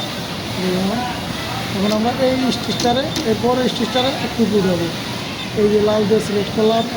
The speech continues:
এন্টার, then একটু উপরে উঠাবো। হ্যাঁ। মানে এরপরে স্টিচটা, এরপরটা, এটারও সিলেক্ট করলাম, এন্টার দিলাম, just এটা একটু উপরে উঠাবো।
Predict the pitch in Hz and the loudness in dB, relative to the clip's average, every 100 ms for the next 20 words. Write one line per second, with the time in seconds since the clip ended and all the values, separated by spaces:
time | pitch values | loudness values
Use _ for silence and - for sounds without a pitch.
0 | 214 208 220 220 226 - - - - - | -2 -2 0 2 0 -4 -8 -8 -8 -8
1 | - - - 202 208 220 - - 233 285 | -8 -8 -4 -2 0 0 -2 -4 -4 -4
2 | - - - 208 185 170 160 156 - - | -6 -8 -2 0 0 0 0 -2 -4 -8
3 | - - - - - - 165 147 - - | -8 -8 -8 -6 -6 -4 -2 -2 -4 -4
4 | 190 185 - - - - - - - - | -6 -6 -6 -6 -6 -6 -6 -6 -6 -8
5 | - 196 208 220 202 233 233 233 - 220 | -6 -2 2 2 2 2 4 4 4 0
6 | - 240 254 - - - - - - - | -2 0 -2 -2 -6 -6 -6 -4 -6 -6
7 | - - - - - - - - - - | -8 -8 -6 -6 -8 -6 -6 -6 -8 -8
8 | - - - - - 190 - 220 196 214 | -6 -6 -6 -8 -4 -2 0 0 0 0
9 | 226 269 226 196 214 214 - 214 208 220 | 0 -2 -4 -2 0 0 0 -2 0 2
10 | 220 233 - - - - - - 208 202 | 2 2 -2 -8 -8 -8 -8 -6 -4 -2
11 | 220 196 208 220 247 - 226 214 - 202 | 0 2 4 4 0 -2 -2 -2 0 0
12 | 208 190 - 190 185 170 156 | 0 0 0 0 0 -2 -2